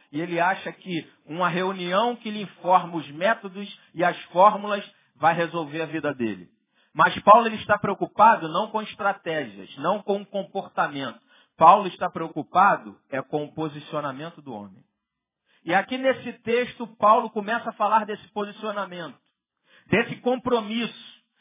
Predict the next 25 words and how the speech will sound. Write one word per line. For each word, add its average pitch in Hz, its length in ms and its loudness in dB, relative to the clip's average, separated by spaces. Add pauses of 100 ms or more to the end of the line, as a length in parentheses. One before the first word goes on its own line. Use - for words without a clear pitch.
(160)
dessa 233 420 4
atitude 247 1080 -2
que 226 120 -8
o 226 60 -2
homem 254 400 2
tem, 254 280 -6 (160)
tem 285 220 -2
que 262 140 -10
ter 254 280 -4
na 247 120 -4
presença 220 560 -8
de 175 140 -14
Deus. 120 280 -16 (540)
E 180 80 -2
ele 269 160 4
nos 269 180 -2
começa 254 640 2
a 247 60 -2
falar 226 760 6
que 220 100 -8
nós 226 240 4
devemos 220 460 -4 (140)
ser 226 280 0 (640)
vigilantes. 190 800 2 (560)
Vigilantes. 196 960 0